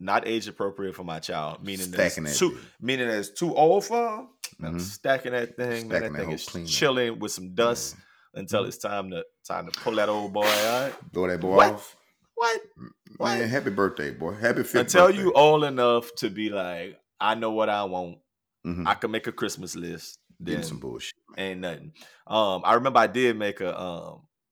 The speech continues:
Speaker 1: a-, and I'm, I'm laughing about this. I, I remember making Christmas lists. I'll come back to that for a second. But I remember as a kid,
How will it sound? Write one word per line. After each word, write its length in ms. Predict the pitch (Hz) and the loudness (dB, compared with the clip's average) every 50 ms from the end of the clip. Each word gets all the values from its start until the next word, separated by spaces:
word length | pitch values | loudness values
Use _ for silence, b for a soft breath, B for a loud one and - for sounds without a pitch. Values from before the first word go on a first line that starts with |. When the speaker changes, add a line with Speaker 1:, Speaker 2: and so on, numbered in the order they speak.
| _ _ - 90 | _ _ -10 -8
Speaker 1:
a-, 200 | 95 92 95 117 | -6 -2 2 4
and 80 | 120 | 6
I'm, 120 | 120 117 104 | 6 6 4
I'm 120 | 107 107 | 2 0
laughing 320 | 98 101 110 110 - 101 95 | 2 4 2 2 2 0 -8
about 240 | 87 92 87 82 82 | -6 -4 -4 -4 -6
this. 180 | 87 80 78 - | -8 -10 -8 -6
I, 180 | 90 95 95 82 - | -4 -4 -4 -4 -4
I 60 | 92 | -4
remember 280 | 92 92 98 98 90 87 | -4 -4 -4 -8 -10 -10
making 260 | 87 85 82 - 82 | -10 -12 -12 -14 -14
Christmas 360 | - - 90 - - 85 - - | -10 -8 -8 -8 -10 -14 -12 -12
lists. 140 | 80 76 90 | -12 -8 -8
I'll 100 | 85 80 | -8 -8
come 140 | - 87 | -8 -10
back 140 | 80 80 80 - | -10 -10 -10 -10
to 60 | 82 | -10
that 140 | 76 78 - | -12 -10 -12
for 60 | 80 | -14
a 40 | 78 | -14
second. 280 | - 85 80 - 80 b b b b b | -12 -12 -14 -14 -16 b b b b b
But 100 | b 107 | b 4
I 60 | 110 113 | 4 6
remember 240 | 117 131 123 123 | 6 4 4 4
as 140 | 120 113 98 | 4 2 2
a 60 | 95 | -2
kid, 460 | 87 - - 139 131 117 104 95 85 | -8 -8 -4 -2 -2 0 0 -2 -4